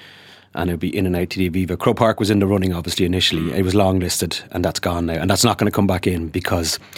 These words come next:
Speaker 1: uefa, besides London, who has Tottenham Hotspur's ground and Wembley, has said one city, one ground. That's so the Welsh get Cardiff, the Scots get Hampden Park. So,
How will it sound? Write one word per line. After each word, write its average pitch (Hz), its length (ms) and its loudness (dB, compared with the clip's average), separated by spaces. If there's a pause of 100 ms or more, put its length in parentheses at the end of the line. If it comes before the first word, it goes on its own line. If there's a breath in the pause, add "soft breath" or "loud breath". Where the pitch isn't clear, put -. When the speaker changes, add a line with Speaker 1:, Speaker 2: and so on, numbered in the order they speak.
(300 loud breath)
Speaker 1:
uefa, 104 500 4
besides 107 380 2
London, 92 300 0
who 90 140 0
has 85 280 0
Tottenham 92 320 0
Hotspur's 87 460 -2
ground 82 380 -2
and 80 100 -2
Wembley, 82 340 -2 (220 loud breath)
has - 160 -2
said 82 200 2
one 90 200 0
city, 78 240 -2
one 73 180 -6
ground. 76 500 -6 (180)
That's - 200 0
so 82 320 0 (100)
the 110 60 2
Welsh 98 280 2
get 92 160 0
Cardiff, 85 580 -2 (480 loud breath)
the - 40 -2
Scots - 260 0
get 80 100 0
Hampden 80 300 -4
Park. 76 480 -4
So, - 420 -2